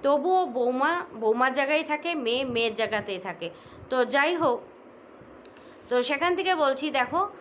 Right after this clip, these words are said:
সম্পর্ক কিন্তু ওদের দুজনের ভালো আছে, এদের বাবা বাড়ির সঙ্গে সম্পর্ক ভালো নেই। আবার তুমি দেখো যে একটা মামার মেয়ে আছে, সেও কিন্তু ব্লগ করে,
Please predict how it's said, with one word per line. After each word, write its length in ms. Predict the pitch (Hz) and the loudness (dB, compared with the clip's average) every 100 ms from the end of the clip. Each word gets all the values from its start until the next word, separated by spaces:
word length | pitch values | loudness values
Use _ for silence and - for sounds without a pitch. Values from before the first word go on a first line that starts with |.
| - - | -20 -20
সম্পর্ক 640 | - - 269 285 370 381 | -12 -2 2 2 0 0
কিন্তু 240 | 359 359 349 | -2 -2 0
ওদের 320 | 277 302 370 | 2 2 0
দুজনের 400 | 349 349 339 302 | -2 0 0 0
ভালো 260 | 262 247 214 | 0 2 2
আছে, 220 | 208 240 | 2 -2
এদের 400 | - 240 294 330 | -2 -2 0 0
বাবা 280 | 254 233 254 | 2 2 2
বাড়ির 200 | 254 262 | 2 -2
সঙ্গে 260 | 254 277 | -4 -6
সম্পর্ক 500 | - 233 214 220 277 | -4 -4 -4 -8 -6
ভালো 340 | 226 202 214 220 | -4 -2 -2 -2
নেই। 240 | 226 196 - - - - - - | 0 -2 -4 -18 -20 -20 -12 0
আবার 340 | 226 269 339 339 | 2 4 2 2
তুমি 220 | 339 330 | 0 2
দেখো 400 | 254 240 254 302 - - - - | 0 0 -2 -4 -10 -20 -20 -10
যে 140 | 220 | 0
একটা 300 | 311 320 359 | 2 2 2
মামার 440 | 330 247 247 320 349 | 4 4 4 4 2
মেয়ে 240 | 330 285 | 2 2
আছে, 460 | 247 233 262 262 254 | 2 0 -2 -4 -4
সেও 280 | - 311 311 | -2 0 0
কিন্তু 240 | 339 311 | -2 -6
ব্লগ 320 | 233 240 254 254 | -2 2 2 2
করে, 280 | 240 165 160 | -2 0 -2